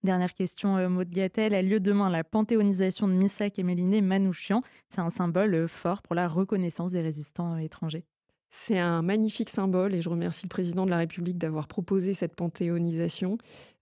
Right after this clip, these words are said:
Speaker 2: Euh, Méliné, Imisak, euh, Manouchian, euh, ont eu leur dernier logement dans le quatorzième arrondissement, rue de Plaisance. Nous leur rendrons hommage comme chaque année,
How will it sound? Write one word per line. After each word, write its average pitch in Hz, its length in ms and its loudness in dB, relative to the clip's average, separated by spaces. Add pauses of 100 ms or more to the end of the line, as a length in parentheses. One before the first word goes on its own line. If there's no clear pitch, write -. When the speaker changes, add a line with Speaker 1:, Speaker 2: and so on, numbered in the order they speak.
Speaker 2:
Euh, 175 720 -2 (360)
Méliné, 202 460 4
Imisak, 185 600 0
euh, 160 360 -2 (160)
Manouchian, 180 680 0
euh, - 120 -2 (260)
ont 202 160 2 (120)
eu 220 180 4
leur 180 260 2
dernier 208 480 2
logement 196 520 0
dans 170 260 0
le 160 140 -2
quatorzième 196 480 0
arrondissement, 170 580 -2
rue 175 80 2
de 175 60 -8
Plaisance. 170 500 -2
Nous 180 100 0
leur 156 200 -2
rendrons 180 340 0
hommage 175 280 0
comme 165 160 -2
chaque 202 280 -2
année, 185 260 2